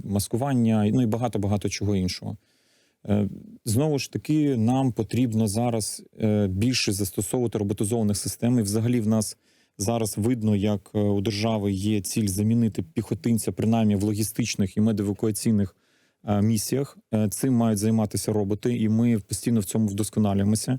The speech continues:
Але знову нам треба якомога швидше навчати наші підрозділи застосуванню, е, і розповсюджувати той найкращий, е, досвід, який отримали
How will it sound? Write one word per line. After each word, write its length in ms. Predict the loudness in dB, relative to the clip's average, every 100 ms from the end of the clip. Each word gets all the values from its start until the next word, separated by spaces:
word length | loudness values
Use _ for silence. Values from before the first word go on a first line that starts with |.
| -6 _ _ _
Але 200 | -2 0
знову 300 | 2 2 2
нам 200 | 2 0
треба 400 | 0 -4 0 0
якомога 460 | 0 0 0 0 0
швидше 640 | -2 0 0 0 0 0 -4 _ -4
навчати 600 | -2 0 0 0 0 0
наші 320 | 0 0 -2
підрозділи 580 | -2 0 0 0 0 0
застосуванню, 840 | 0 -2 -4 -4 -2 0 2 2 -2 _ _ _ _ _
е, 360 | -2 0 0 0 0
і 460 | 0 2 2 2 0
розповсюджувати 960 | 0 -2 -2 -4 -2 -2 0 -2 -2
той 240 | -4 -2 2
найкращий, 720 | 0 0 -2 0 -2 -2 -2
е, 300 | -4 -2 0
досвід, 400 | 0 -2 -2 -4
який 240 | -2 0
отримали 540 | 0 0 0 2 0